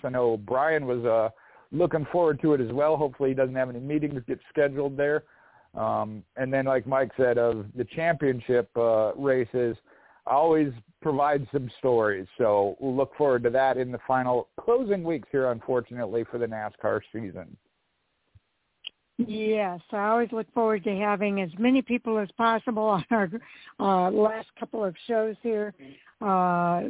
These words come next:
Speaker 2: we'll be reviewing Martinsville next week and then Phoenix the following week, and that's gonna be it. And then, Jay,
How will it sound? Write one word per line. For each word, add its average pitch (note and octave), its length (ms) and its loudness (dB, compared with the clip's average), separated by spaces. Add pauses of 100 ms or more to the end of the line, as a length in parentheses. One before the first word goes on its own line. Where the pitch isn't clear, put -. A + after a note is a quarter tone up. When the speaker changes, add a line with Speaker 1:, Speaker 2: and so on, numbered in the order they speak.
Speaker 2:
we'll G#3 220 2
be F#3 380 0 (100)
reviewing G3+ 880 -4
Martinsville A3+ 720 0
next A3+ 380 -4
week A#3 260 0
and G3+ 160 -4
then F#3 260 -6
Phoenix A#3 420 -2
the A3+ 80 -2
following G#3+ 540 2
week, G#3+ 220 0
and F#3+ 140 0
that's F#3+ 260 -2
gonna G3+ 180 2
be F#3+ 260 4
it. G#3 260 0 (520)
And A3 180 2
then, G3 260 0
Jay, G#3 560 -2